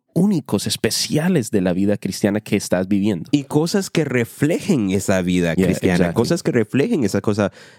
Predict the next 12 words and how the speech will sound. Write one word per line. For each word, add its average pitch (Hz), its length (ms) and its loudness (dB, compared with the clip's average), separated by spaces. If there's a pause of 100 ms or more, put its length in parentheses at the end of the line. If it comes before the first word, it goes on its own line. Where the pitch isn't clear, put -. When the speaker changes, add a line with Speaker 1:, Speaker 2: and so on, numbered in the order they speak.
Speaker 2:
eh, 107 220 0
esa 117 180 2
vida 110 260 2
buena, 98 360 0 (100)
eh, 92 380 2
que 87 420 0 (440)
estás 95 300 0
viviendo, 82 400 0
esa 85 260 0
Speaker 1:
Sí. 73 120 -6
Speaker 2:
vida 104 260 2
buena. 90 280 0